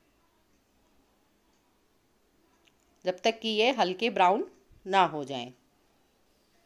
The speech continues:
तब तक हम इन्हें चलाते रहेंगे। देखिए, ये हल्के ब्राउन हो चुके हैं। अब हमने इसमें एक बारीक कटा हुआ टमाटर डाला है और इसे भी हम तब तक चलाएंगे जब तक कि ये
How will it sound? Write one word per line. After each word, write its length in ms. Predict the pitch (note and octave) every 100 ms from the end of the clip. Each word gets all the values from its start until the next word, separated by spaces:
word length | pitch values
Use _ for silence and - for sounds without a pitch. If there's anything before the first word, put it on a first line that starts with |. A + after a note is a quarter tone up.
| _ _
तब 120 | D#3+ -
तक 100 | G3
हम 160 | F#3+ F3+
इन्हें 220 | F3 D#4 - _
चलाते 420 | - F3+ E3+ E3 E3+
रहेंगे। 720 | D3+ F#3 B3+ _ - D#3+ A#2+ _ _ _ _ _ _ _ _ _ _ -
देखिए, 340 | F3 E3+ G#3+
ये 120 | A3+
हल्के 320 | A#3+ F3+ E3 F#3
ब्राउन 340 | E3+ G3 F#4 -
हो 100 | F3+
चुके 260 | E3+ F#3 F#3+
हैं। 180 | G3+ -
अब 140 | G3
हमने 300 | G3+ F#3 G3+
इसमें 260 | G3 - G#3+
एक 280 | D4 F#3+ G#3
बारीक 280 | E3+ E3 G3
कटा 180 | F#3+ F#3
हुआ 180 | F#3 F#3
टमाटर 500 | F3 E3 D3+ B3+ F#4 - _ _ _ _ _ F#3
डाला 280 | E3+ C3 B2+
है 180 | B2+ - _ _ _ _ _ _ _ _ _ _ _ _ _ _ _ _ _ _ _ _ _ _ _ _ _ _ _ _ _ _ _ -
और 140 | G#3
इसे 180 | G3+ A#3+
भी 100 | B3
हम 140 | C#4+ B3+
तब 200 | G#3+ -
तक 120 | B3
चलाएंगे 460 | B3+ G#3 D#3+ E3 A3
जब 180 | G#3+ -
तक 160 | F#3
कि 80 | F#3+
ये 280 | F#3+ G3 F#4